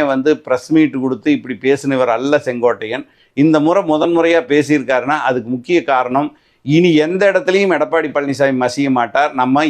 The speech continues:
இப்ப இருந்தே கோல் வீசி வீசி பார்க்க வேண்டியதா. உடனடியா கட்சி நடவடிக்கை எடுத்து தன்னை வெளியேத்துனா உடனடியா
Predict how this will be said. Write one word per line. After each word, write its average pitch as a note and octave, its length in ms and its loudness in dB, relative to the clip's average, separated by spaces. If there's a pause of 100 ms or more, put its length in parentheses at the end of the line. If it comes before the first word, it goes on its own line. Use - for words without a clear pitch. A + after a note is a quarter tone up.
(120)
இப்ப E3 220 -2
இருந்தே D#3+ 340 4 (460)
கோல் F3 320 2
வீசி D#3+ 320 0
வீசி E3+ 260 4
பார்க்க C#3+ 360 0
வேண்டியதா. B2+ 340 2 (180)
உடனடியா F3+ 680 2
கட்சி D#3 380 -4
நடவடிக்கை E3 540 0
எடுத்து E3 260 0
தன்னை C#3 300 0
வெளியேத்துனா C#3 640 2 (460)
உடனடியா G3+ 360 0